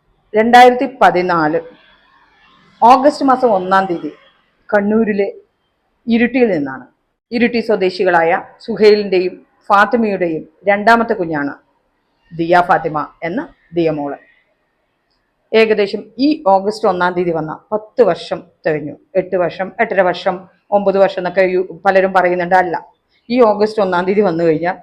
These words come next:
പത്ത് വർഷം, രണ്ടായിരത്തി പതിനാല് കാണാതായതെങ്കിൽ ഇത് രണ്ടായിരത്തി ഇരുപത്തിനാലല്ലേ,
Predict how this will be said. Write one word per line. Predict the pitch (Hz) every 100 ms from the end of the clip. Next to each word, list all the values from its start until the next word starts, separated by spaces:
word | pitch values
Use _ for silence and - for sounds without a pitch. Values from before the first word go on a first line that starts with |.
| _ _
പത്ത് | 196 196 -
വർഷം, | 196 165 180
രണ്ടായിരത്തി | 185 196 208 208
പതിനാല് | 185 196 208
കാണാതായതെങ്കിൽ | 208 196 196 196 202 196 226 240
ഇത് | 233
രണ്ടായിരത്തി | 233 220 220
ഇരുപത്തിനാലല്ലേ, | 233 240 254 226 165 147